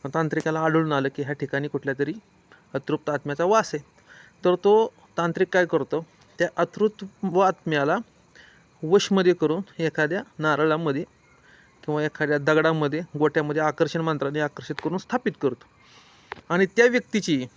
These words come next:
मृत व्यक्तीची जी वासना शिल्लक राहिलेली असते, उदाहरणार्थ एखाद्याला जिलेबी खायची इच्छा राहिली असेल, एखाद्याला वडा खायची इच्छा राहिली असेल, एखाद्याला भजी खायची इच्छा राहिली असेल, एखाद्याला मांसाहार करण्याची इच्छा, मटण, चिकन, नॉनव्हेज, अ,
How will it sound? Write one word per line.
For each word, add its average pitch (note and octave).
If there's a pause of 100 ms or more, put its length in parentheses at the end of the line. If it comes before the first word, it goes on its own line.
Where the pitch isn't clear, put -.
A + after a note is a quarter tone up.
(120)
मृत F3
व्यक्तीची F#3
जी F#3 (240)
वासना F3+
शिल्लक F3
राहिलेली C#3
असते, B2 (840)
उदाहरणार्थ D3+
एखाद्याला E3 (1040)
जिलेबी G#3
खायची E3
इच्छा D#3+
राहिली C3+
असेल, B2+ (180)
एखाद्याला C#3+
वडा F#3
खायची D3+
इच्छा C#3+
राहिली B2
असेल, B2+
एखाद्याला C#3+
भजी F3+
खायची D#3
इच्छा D3
राहिली C3
असेल, C3 (420)
एखाद्याला D3+
मांसाहार F3+
करण्याची D3
इच्छा, C#3 (460)
मटण, D3+
चिकन, D3
नॉनव्हेज, D3 (600)
अ, C3